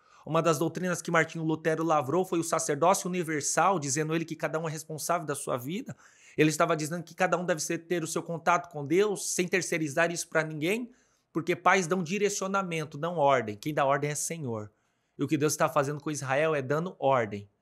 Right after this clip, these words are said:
mas o que ele queria dar era destino. Deus estava, parece, de braços abertos, dizendo pra Israel, "Quero ser o seu pai,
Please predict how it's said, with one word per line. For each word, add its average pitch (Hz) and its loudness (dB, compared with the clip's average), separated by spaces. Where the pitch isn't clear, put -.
mas 123 0
o 131 -8
que 147 -2
ele 139 2
queria 131 2
dar 131 2
era 135 -2
destino. 131 -6
Deus 135 2
estava, 143 2
parece, 139 4
de 147 -2
braços 143 2
abertos, 147 2
dizendo 139 -6
pra - -10
Israel, 131 -2
"Quero 151 -6
ser 165 -4
o 165 -2
seu 175 -6
pai, 110 0